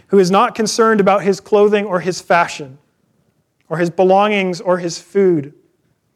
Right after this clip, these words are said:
And that beard isn't a hipster statement. God simply provides for him. He's a beggar,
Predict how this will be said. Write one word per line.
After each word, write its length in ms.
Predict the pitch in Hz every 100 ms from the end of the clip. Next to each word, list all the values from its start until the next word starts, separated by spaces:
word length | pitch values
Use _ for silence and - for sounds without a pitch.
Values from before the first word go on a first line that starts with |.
| _ _ _ _
And 120 | 165
that 160 | 196
beard 240 | 165 214 220
isn't 260 | 208 208
a 40 | 180
hipster 440 | - 240 - 190
statement. 600 | 180 - 196 202 143 - _ _ _ _ _ _ _ _ _ _ _ 170
God 460 | 190 226 226 196 - _
simply 500 | - - 254 247 220
provides 600 | 226 190 170 240 269 -
for 140 | 170
him. 200 | 135 131 _ _ _ _ _ _ _ _ _ _ _
He's 160 | - 170
a 60 |
beggar, 540 | 165 254 262 175 135